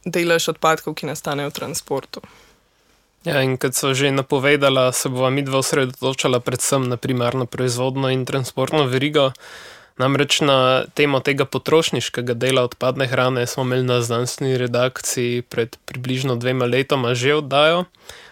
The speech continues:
Speaker 2: od priporokov uporabe, um, kjer ji lahko prisluhnete na spletni strani Radia Študent.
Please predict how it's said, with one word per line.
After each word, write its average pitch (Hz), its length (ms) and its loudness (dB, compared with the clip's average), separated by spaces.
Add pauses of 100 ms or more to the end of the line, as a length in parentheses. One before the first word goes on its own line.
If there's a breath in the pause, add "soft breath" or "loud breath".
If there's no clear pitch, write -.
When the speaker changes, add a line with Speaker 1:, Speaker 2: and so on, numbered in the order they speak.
(140 loud breath)
Speaker 2:
od 135 200 -2
priporokov 139 720 2
uporabe, 131 720 4
um, 120 400 -4
kjer 131 260 0
ji 127 60 0
lahko 123 320 -4
prisluhnete 135 720 -4
na 117 160 -6
spletni 120 420 -6
strani 113 440 -4
Radia 120 280 -6
Študent. 120 580 -4